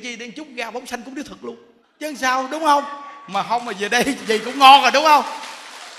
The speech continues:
<laughs> Một tiếng mấy rồi đó, chứ không phải giỡn đâu nghe. Đó, quý vị thấy không? Nói hừng hực cái tâm mà cho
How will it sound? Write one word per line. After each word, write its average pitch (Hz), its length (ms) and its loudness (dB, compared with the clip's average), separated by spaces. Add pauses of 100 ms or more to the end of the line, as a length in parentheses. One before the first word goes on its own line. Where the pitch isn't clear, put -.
(300)
<laughs> - 840 -20
Một 208 180 -10
tiếng 285 200 -6
mấy 277 180 2
rồi 302 100 -4
đó, 240 180 -4
chứ 269 60 -6
không 269 120 -4
phải 247 100 -6
giỡn 220 220 -2
đâu 262 100 -8
nghe. 254 440 0 (400)
Đó, 254 540 -2
quý 226 60 -8
vị 190 100 -8
thấy 208 140 -8
không? 202 200 -10 (280)
Nói 220 200 -8
hừng 180 280 -10
hực 269 80 0 (100)
cái 262 120 -14
tâm 208 180 -8
mà 151 80 -12
cho 170 140 -20